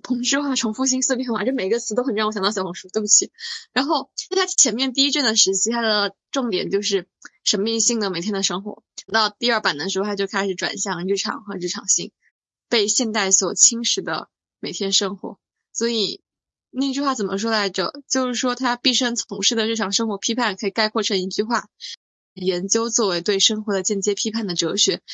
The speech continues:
观察作为对哲学进行直接批判的日常生活。前期列菲伏尔对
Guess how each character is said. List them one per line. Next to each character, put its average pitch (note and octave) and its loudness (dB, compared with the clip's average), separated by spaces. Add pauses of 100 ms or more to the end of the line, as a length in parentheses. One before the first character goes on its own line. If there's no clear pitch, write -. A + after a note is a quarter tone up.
(140)
观 A#3 0
察 G#3+ -2
作 A3 0
为 G3 2
对 A3 0
哲 F3 0
学 F#3 2
进 G#3+ -2
行 G3 0
直 F#3+ 0
接 G#3 0
批 - -2
判 A3+ -2
的 E3+ 0
日 F3+ 0
常 F3+ -8
生 G3 -6
活。 - -20 (1080)
前 A#3 0
期 D4+ 2 (460)
列 D4 4
菲 D4+ 2
伏 C4 -8
尔 B3 2
对 A3+ 2